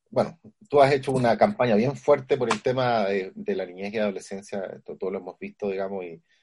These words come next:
y no se ve mucho cambio en el horizonte tampoco, entonces de pronto hay mucha expectativa también con esta nueva transformación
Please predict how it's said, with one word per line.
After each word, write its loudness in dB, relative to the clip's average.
y -8
no -2
se -4
ve 2
mucho 0
cambio 2
en 2
el 2
horizonte -2
tampoco, -10
entonces -8
de -4
pronto -4
hay 0
mucha -4
expectativa -4
también -6
con -8
esta -14
nueva -8
transformación -6